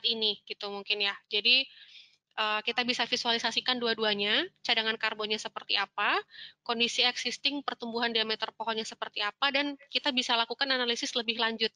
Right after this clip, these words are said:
gitu, untuk, eh, mengetahui seperti apa, eh, pengaruh dari cadangan karbon dengan pertumbuhan diameter pohon. Jadi kan untuk cadangan karbon ini, mi-, misalnya akan divisualisasikan dengan berbagai warna gitu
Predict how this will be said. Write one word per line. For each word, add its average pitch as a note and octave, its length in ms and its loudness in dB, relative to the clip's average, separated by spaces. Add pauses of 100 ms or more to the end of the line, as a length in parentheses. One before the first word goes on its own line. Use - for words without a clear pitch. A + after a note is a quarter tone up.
gitu, - 220 -16 (260)
untuk, A3 320 -2 (560)
eh, A3 480 4
mengetahui A3+ 720 2 (1040)
seperti A#3+ 480 -2
apa, C#4 640 4 (160)
eh, A#3 80 -4
pengaruh B3+ 480 -2 (140)
dari A3+ 180 0
cadangan A3 320 0
karbon A3 400 -4
dengan A3 240 -4
pertumbuhan A3+ 460 -6
diameter G#3+ 340 -4
pohon. G3 400 -6 (160)
Jadi G#3 160 0
kan B3+ 160 -2
untuk B3 380 -4
cadangan A3 260 0
karbon A3 320 -2
ini, C4+ 320 6 (880)
mi-, A3+ 320 2
misalnya A#3 480 4
akan B3 160 0
divisualisasikan A3+ 720 -2
dengan A#3 160 0
berbagai G#3 720 0
warna A3 400 2
gitu G#3+ 80 -14